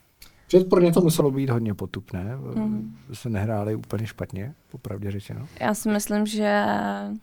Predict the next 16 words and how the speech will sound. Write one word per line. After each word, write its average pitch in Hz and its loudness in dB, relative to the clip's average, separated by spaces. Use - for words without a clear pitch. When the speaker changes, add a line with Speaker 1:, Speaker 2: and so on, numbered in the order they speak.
Speaker 2:
že 220 2
určitě 208 0
by 208 0
nám 196 2
tohle 202 -2
chtěli 202 -2
vrátit. 196 -2
Nikdo 202 0
nechce 202 -2
prostě - -4
prohrát 196 2
čtyři 202 4
nula 196 2
nebo 190 0
tři - 0
nula, 190 0